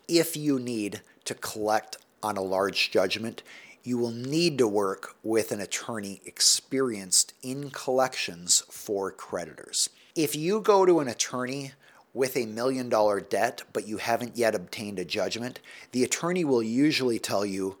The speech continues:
they need a higher percentage, or it's going to cost more, because they have to go out and sue the case out to get that judgment first.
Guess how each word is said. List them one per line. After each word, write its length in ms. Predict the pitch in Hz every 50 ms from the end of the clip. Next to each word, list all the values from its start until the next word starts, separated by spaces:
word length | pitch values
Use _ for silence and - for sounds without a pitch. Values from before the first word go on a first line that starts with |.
| - - - - - - - _
they 140 | - 117 117
need 220 | 117 123 127 117 123
a 80 | 110
higher 460 | 98 - - - 110 123 139 143 143
percentage, 1080 | 131 135 - - 101 87 - - - - 131 131 123 - - - - - - - - - - - - -
or 100 | - 104
it's 100 | 104 -
going 200 | - 131 131 110
to 60 | 95 -
cost 640 | - - - - - 165 175 - - - - -
more, 380 | 107 95 85 - - - 117 - - _ _ _ _ _ - - - - - - - _ -
because 320 | 123 - - 147 117 110
they 100 | - 147
have 160 | 147 151 151
to 80 | - 143
go 220 | 123 131 120 120
out 140 | 123 113 - 113
and 120 | 107 98
sue 460 | - - - - - 139 127 120 120
the 100 | - -
case 380 | - - - 120 101 92 - -
out 400 | 131 156 131 95 87 - - - - - _ _
to 100 | - 104
get 300 | 90 90 139 143 156 -
that 240 | - 117 - - -
judgment 500 | - 107 90 90 - - 90 80 - -
first. 600 | - - - 120 107 - - - - - - -